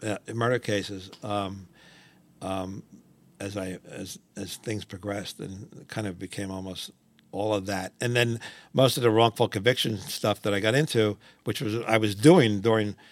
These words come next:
you know, from nineteen eighty on, I, I mean, I was all, I always had a couple of kind of wrongful conviction cases that I was working on. And, um, so, I mean, they, and they always were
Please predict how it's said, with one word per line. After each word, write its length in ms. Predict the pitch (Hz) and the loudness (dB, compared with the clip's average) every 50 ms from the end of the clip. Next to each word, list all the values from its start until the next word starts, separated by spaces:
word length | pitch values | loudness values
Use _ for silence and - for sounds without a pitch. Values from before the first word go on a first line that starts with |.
| - - _ | -20 -12 _
you 100 | - 127 | 0 2
know, 180 | 123 107 98 - _ _ _ | 2 2 2 -4 _ _ _
from 420 | - 143 127 120 110 107 110 - _ _ _ _ _ _ | 2 4 4 4 4 0 -4 -8 _ _ _ _ _ _
nineteen 480 | - 120 123 135 151 143 - 143 135 127 | -2 2 4 4 4 4 2 2 2 2
eighty 240 | 127 123 120 117 117 | 2 2 2 2 2
on, 240 | 131 147 143 110 | 2 2 2 2
I, 160 | 104 104 113 113 | 2 0 -2 -2
I 140 | - 101 107 | -4 -4 -4
mean, 160 | 110 113 110 | -4 -4 -4
I 140 | 113 113 123 | -2 -2 -2
was 220 | 120 110 98 92 117 | -2 -2 -4 -4 -8
all, 380 | 120 - 107 117 120 120 117 - | -4 -2 0 0 0 -2 -4 -6
I 180 | 101 113 123 120 | -4 -2 0 2
always 300 | 117 120 120 127 107 - | 2 2 2 0 -2 -2
had 160 | 104 98 98 | -4 -6 -6
a 40 | 95 | -4
couple 380 | - 117 - - 107 104 104 | -4 -6 -4 -4 -4 -2 -2
of 100 | 98 92 95 - - - _ | -4 -6 -10 -16 -20 -16 _
kind 180 | - 123 113 | -2 0 0
of 160 | 101 95 98 | 0 -2 0
wrongful 600 | 101 110 110 117 110 - - 113 107 104 98 - _ - - - - - _ _ _ _ _ _ | 2 2 2 2 2 -2 -2 0 0 0 -2 -4 _ -20 -20 -20 -20 -20 _ _ _ _ _ _
conviction 640 | - 123 117 110 107 117 120 113 - - 113 110 107 | -8 -6 -6 -4 0 0 0 0 0 -2 -2 -2 -4
cases 460 | - - 113 110 104 - - 101 92 | -2 2 2 2 2 2 -2 -4 -4
that 100 | 104 101 | -2 -2
I 60 | 101 | -2
was 160 | 101 95 90 | -2 -2 -2
working 340 | 95 101 107 113 - 110 92 | -2 -2 -2 -2 -4 -8 -10
on. 220 | 85 80 80 78 - _ _ _ _ - _ _ _ _ - | -10 -12 -14 -18 -20 _ _ _ _ -20 _ _ _ _ -6
And, 460 | 107 104 104 104 101 98 101 98 - - _ - | -2 -2 0 0 0 -2 -4 -8 -10 -14 _ -4
um, 560 | 113 104 98 98 98 95 95 95 92 110 131 - _ _ _ _ _ _ _ _ _ _ _ | -2 0 0 0 -2 -2 -4 -8 -10 -12 -16 -18 _ _ _ _ _ _ _ _ _ _ _
so, 420 | - - - 123 107 104 101 107 - | -6 -2 2 2 2 2 2 0 -2
I 80 | 107 | -2
mean, 180 | 110 117 110 110 | 0 0 0 2
they, 160 | 110 117 107 | 2 2 2
and 160 | 107 113 107 | 2 0 2
they 140 | 110 113 117 | 4 4 6
always 480 | 107 104 113 120 120 110 104 92 87 90 | 6 6 4 4 4 2 2 0 -2 -6
were 260 | 92 90 90 92 | -8 -8 -8 -10